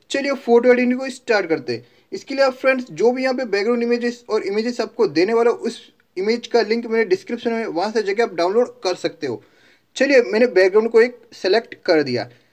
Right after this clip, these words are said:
सिलेक्शन होने के बाद फ्रेंड्स, आपका बैकग्राउंड यहाँ पे इंटरफेस में दिख जाएगा और बॉटम लेयर में यहाँ पे all photo का एक ऑप्शन रहेगा, तो all photo पे चले जाना है। all photo पे जाके फ्रेंड्स, आपको अपने खुद का फोटो ले लेना है। So फ्रेंड्स, यहाँ से मैंने एक फोटो को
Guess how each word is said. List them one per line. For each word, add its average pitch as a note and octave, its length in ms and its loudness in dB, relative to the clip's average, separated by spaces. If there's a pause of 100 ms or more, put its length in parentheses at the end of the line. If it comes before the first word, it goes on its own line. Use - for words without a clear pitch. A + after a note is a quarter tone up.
(120)
सिलेक्शन C4 420 0
होने B3+ 220 2
के B3 100 -4
बाद A#3+ 220 2
फ्रेंड्स, B3 280 -2 (100)
आपका E3 240 -2
बैकग्राउंड G3+ 360 -2
यहाँ A3 100 -4
पे G#3 100 0
इंटरफेस G3+ 440 -4
में E3 180 -6
दिख F#3 180 0
जाएगा A#3 260 2
और A3 220 -2
बॉटम E3 360 0
लेयर A#3+ 140 2
में G#3+ 120 -4
यहाँ D#3 220 -4
पे F#3 140 -4
all A#3 280 -4
photo G#3+ 260 -2
का A3+ 60 4
एक - 200 -6
ऑप्शन E3+ 340 -2
रहेगा, B2+ 240 -2 (480)
तो - 140 -14
all C4 120 4
photo G#3+ 260 -4
पे B3+ 80 0 (120)
चले F#3 220 0
जाना C#3 180 -2
है। A#2 120 -8 (320)
all C4 220 4
photo C4 280 0
पे C4 60 0
जाके A3+ 260 0
फ्रेंड्स, A#3 320 -2 (220)
आपको F3+ 320 0
अपने A3 220 -2
खुद - 300 -2
का G#3+ 60 0
फोटो G#3 480 -2
ले D3+ 200 2
लेना A#2 180 -4
है। A#2+ 160 -14 (380)
So A#3 120 0
फ्रेंड्स, B3 260 2
यहाँ E3 280 -2
से A#3+ 100 -2
मैंने A#3 160 0
एक A#3 100 -6
फोटो F#3 380 2
को A3 160 2